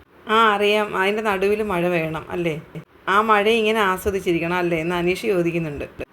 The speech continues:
അനുമോൾ ഓരോന്ന് ചോദിക്കുന്നുണ്ട്. "അറിയാമോ?" എന്ന് ചോദിക്കുമ്പോൾ അനീഷ് പറയുന്നുണ്ട്, "പറഞ്ഞു, കേൾക്കാൻ നല്ല രസമുണ്ട്."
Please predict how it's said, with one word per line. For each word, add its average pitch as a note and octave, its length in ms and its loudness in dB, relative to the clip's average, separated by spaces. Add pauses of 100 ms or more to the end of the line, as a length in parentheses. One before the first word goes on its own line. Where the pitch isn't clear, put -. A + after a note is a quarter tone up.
(120)
അനുമോൾ G#3+ 280 0
ഓരോന്ന് A#3 360 0
ചോദിക്കുന്നുണ്ട്. G#3+ 480 2
"അറിയാമോ?" G3+ 300 2
എന്ന് A3+ 120 -2
ചോദിക്കുമ്പോൾ F#3+ 420 0 (360)
അനീഷ് F3+ 260 -4
പറയുന്നുണ്ട്, F3+ 500 0
"പറഞ്ഞു, F3 320 0 (420)
കേൾക്കാൻ F#3+ 300 0
നല്ല G#3 160 2
രസമുണ്ട്." F3+ 520 -2